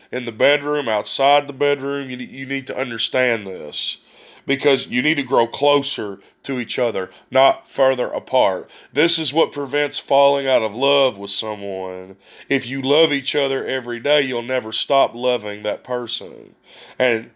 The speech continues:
you shouldn't try to change your spouse all the time. Romance is born out of differences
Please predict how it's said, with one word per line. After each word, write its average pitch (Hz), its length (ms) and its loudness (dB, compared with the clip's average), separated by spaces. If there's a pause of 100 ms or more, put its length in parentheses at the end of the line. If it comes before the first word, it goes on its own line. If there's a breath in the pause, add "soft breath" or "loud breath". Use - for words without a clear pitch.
(360)
you 151 140 -10
shouldn't 165 380 4
try 165 260 6
to 143 100 0
change 147 460 -4
your 110 140 -10
spouse 143 520 0
all 113 220 0
the 110 100 -8
time. 104 560 -2
Romance 156 760 2
is 135 160 -6
born 131 280 -2
out 123 120 -2
of 101 100 -10
differences 104 760 -6